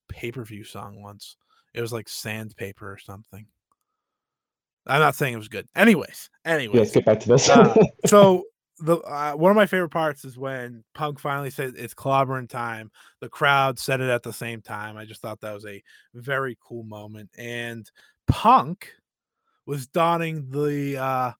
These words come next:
Speaker 1: long pants, which is a, uh, newer look for him. Uh, for those who have followed him in W W E, of course, that's never something he did. He usually did the tights.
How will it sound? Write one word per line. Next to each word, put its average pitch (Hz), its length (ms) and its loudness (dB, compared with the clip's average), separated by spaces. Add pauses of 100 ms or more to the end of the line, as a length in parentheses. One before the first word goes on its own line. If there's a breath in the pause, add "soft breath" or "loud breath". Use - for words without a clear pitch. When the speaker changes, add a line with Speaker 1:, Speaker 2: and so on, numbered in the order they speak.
(480)
Speaker 1:
long 185 500 6
pants, - 680 -2
which 123 280 -10
is 123 340 -14
a, 117 360 -14
uh, 110 300 -18 (180)
newer 147 600 -2 (480)
look 143 240 -2
for 131 160 -8
him. 143 500 -8 (100)
Uh, 117 220 -12
for - 160 -20
those 113 300 -14
who 113 120 -14
have 110 200 -14
followed 107 340 -10
him 107 120 -16
in 104 60 -20
W 104 280 -18
W 107 240 -18
E, 151 60 -10
of 113 120 -18
course, 135 460 -16 (340)
that's 123 400 -8
never 120 320 -10
something 120 320 -14
he 120 140 -12
did. 139 180 -6
He 107 200 -16
usually 110 340 -14
did 107 160 -20
the 104 80 -18
tights. - 440 -12